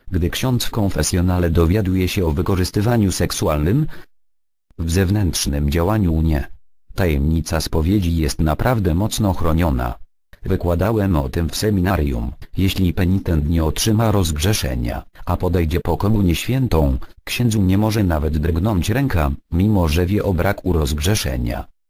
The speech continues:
Musi udzielić komunii świętej. Nie może żadnym zewnętrznym sygnałem pokazać, co się wydarzyło w konfesjonale. Nie oznacza to, że nie może nic zrobić.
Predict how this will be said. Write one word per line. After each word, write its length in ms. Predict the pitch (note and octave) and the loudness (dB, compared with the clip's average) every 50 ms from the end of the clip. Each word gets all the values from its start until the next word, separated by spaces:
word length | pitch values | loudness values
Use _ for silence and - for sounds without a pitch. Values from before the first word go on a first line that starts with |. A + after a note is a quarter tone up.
| _ _ _ - - | _ _ _ -4 2
Musi 280 | G#2 C3 D3+ - C#3 B2 | 4 6 8 8 6 6
udzielić 480 | - F2+ D#2 E2 D#2+ D2 D#2 - - - | 4 0 0 0 0 0 0 -2 -4 -4
komunii 540 | - - F2+ F#2+ F#2 F2+ E2+ C#2+ C#2+ D2 | -2 0 0 2 2 2 2 2 0 0
świętej. 640 | C#2 - - G2 G2 F2 D#2 C#2 - C#2+ C2 B1+ A1+ - _ _ _ _ _ _ _ _ - - | -2 -2 -2 0 0 0 0 -2 -2 -4 -4 -4 -6 -10 _ _ _ _ _ _ _ _ -4 0
Nie 160 | F#2 F#2 F#2+ | 2 2 2
może 300 | G2 A2+ G#2+ F2+ E2 D2+ | 4 2 2 2 2 2
żadnym 520 | D2+ E2 A2 B2 C#3 B2+ G#2 F#2 F#2+ E2+ | 2 0 0 2 2 2 2 2 2 2
zewnętrznym 800 | D#2+ F#2 G2 F2 G2+ G#2+ G#2 E2+ D2 - - C#2+ C#2 C#2+ D2+ E2 | 2 2 2 2 2 2 0 0 0 -2 -2 -2 -2 0 0 0
sygnałem 640 | - - F#2 E2+ F#2 F#2+ G2 F2 D2+ D#2+ E2 E2+ D#2 | 0 0 0 0 0 0 0 0 0 0 0 0 0
pokazać, 760 | - D2+ D2 - F2+ D#2 C#2+ C#2+ D2+ D2+ D2 - - - - - - - - | 0 -2 -2 -2 -2 -2 -2 -2 -2 -4 -4 -6 -8 -10 -10 -12 -14 -12 -6
co 140 | - - G2+ | -4 -2 -2
się 160 | - - F2 | 0 0 0
wydarzyło 580 | D#2+ D#2+ C#2 D2 D2+ D#2+ G2 A2+ A2+ A#2+ A#2 G#2+ | 0 2 0 0 0 0 0 0 2 2 2 2
w 80 | - | 0
konfesjonale. 880 | - G#2+ G#2 G2 E2+ - F2 - - A#2 F#2+ D#2+ C#2+ C#2+ C2+ B1 A#1+ - - _ _ _ _ _ - - - - | 0 -2 0 0 0 0 0 0 0 0 2 2 2 0 0 -2 -2 -4 -8 _ _ _ _ _ -20 -14 -6 -2
Nie 200 | G2+ G#2+ B2 A2+ | 2 2 4 4
oznacza 480 | F2 D#2+ D2 E2+ G2 G2 G2 - G#2+ - | 4 2 2 0 0 0 0 -2 -2 -2
to, 220 | - D2+ D2 C2+ - - - - | -2 -2 -2 -4 -6 -10 -10 -6
że 160 | - E2+ G#2 G2+ | -2 2 2 4
nie 140 | G2 G2 | 4 4
może 280 | G2+ G#2+ A2 G#2 A2 G2+ | 2 2 0 0 0 0
nic 280 | G#2 A2 G2+ - - - | 0 0 -2 -2 -4 -4
zrobić. 680 | - F2 G#2+ B2+ A2 D#2 C2+ A#1+ - - - - - | -2 -2 0 0 0 0 -2 -4 -6 -8 -10 -12 -12